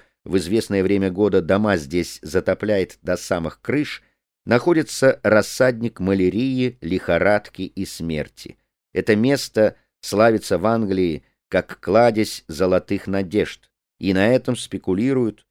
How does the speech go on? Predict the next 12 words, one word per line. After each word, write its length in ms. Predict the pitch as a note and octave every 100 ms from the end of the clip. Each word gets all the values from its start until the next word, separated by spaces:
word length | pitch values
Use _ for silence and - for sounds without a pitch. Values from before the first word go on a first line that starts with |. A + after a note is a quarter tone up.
| _
прибегая 460 | - F2+ F2 F#2 G#2+
к 80 | -
чудовищным 560 | F2 F2+ G#2+ - F2+
преувеличениям, 920 | E2 F2+ E2+ E2 D#2+ - G2+ F2+ D2
что 240 | - - D2+
влечет 360 | D2+ D2 G2
за 100 | D#2+
собою 480 | D2+ E2+ D2 F2 D#2 _ -
разорение 720 | D#2+ D#2 F2 E2+ G2+ G2 E2+
многих 440 | E2+ F#2+ E2 D#2+
и 60 | F#2
многих. 500 | G2+ G#2 D2+ -